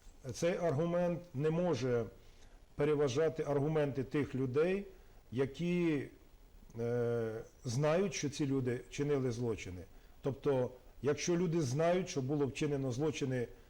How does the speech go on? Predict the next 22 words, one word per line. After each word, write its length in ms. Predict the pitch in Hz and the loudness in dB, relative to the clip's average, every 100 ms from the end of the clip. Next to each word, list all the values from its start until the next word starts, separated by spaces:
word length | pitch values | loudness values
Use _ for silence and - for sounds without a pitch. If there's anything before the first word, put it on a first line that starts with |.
| - - | -20 -4
тими, 240 | 160 156 | 0 0
хто 180 | 139 151 | 0 0
був 260 | 131 135 165 | 2 0 2
обраний, 440 | 196 185 117 107 - | 2 2 0 -2 -4
значить, 480 | 117 156 - 151 - | -2 0 0 -2 -2
недосконалим 960 | 127 165 196 214 - 165 139 117 107 110 | 0 2 2 0 0 0 0 0 0 0
було 400 | 135 127 113 98 - - | 0 2 2 0 -10 -6
люстраційне 600 | 135 147 151 143 185 196 165 | -2 0 0 0 0 0 0
законодавство, 840 | 170 180 175 160 170 170 165 165 - - 117 | 0 0 0 2 2 2 0 -2 -2 -12 -2
недосконалим 800 | 147 160 175 - 151 156 156 147 | 0 2 0 -2 2 4 2 2
було 260 | 139 151 | 2 2
виборче 500 | 147 127 156 143 - | 2 2 2 2 0
законодавство. 840 | 120 123 127 127 117 110 - 113 104 - - | -2 -2 -2 0 0 -2 -4 -8 -8 -12 -10
І 80 | - | 2
я 100 | 143 | 4
вважаю, 560 | 156 151 127 156 175 185 - - - | 6 4 4 4 4 0 -8 -20 -18
що 380 | - - 151 135 | -10 2 4 4
нова 260 | 139 156 151 | 4 4 4
Верховна 440 | 143 - 131 127 | 4 2 0 2
Рада 340 | 131 160 180 185 - - - | 2 2 0 -4 -12 -20 -2
повинна 600 | 143 160 156 147 139 127 - - - | 2 2 2 2 2 0 -6 -20 -6
негайно, 800 | 120 170 135 127 135 143 180 | 0 2 4 4 2 0 -2